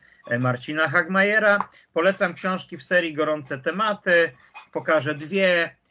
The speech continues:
E, książka bardzo aktualna, zwłaszcza teraz w czasie konfliktu, e, na Bliskim Wschodzie.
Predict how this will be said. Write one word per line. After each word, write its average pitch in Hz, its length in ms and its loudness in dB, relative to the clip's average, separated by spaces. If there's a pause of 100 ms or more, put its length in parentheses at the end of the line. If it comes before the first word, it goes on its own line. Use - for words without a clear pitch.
(160)
E, 131 180 -4
książka 165 580 -2
bardzo 151 320 0
aktualna, 156 580 0
zwłaszcza 135 380 -4
teraz 151 360 2
w - 40 -20
czasie 135 240 -8
konfliktu, 139 800 -4 (380)
e, 127 520 2
na 135 160 0
Bliskim 139 440 -4
Wschodzie. 147 640 2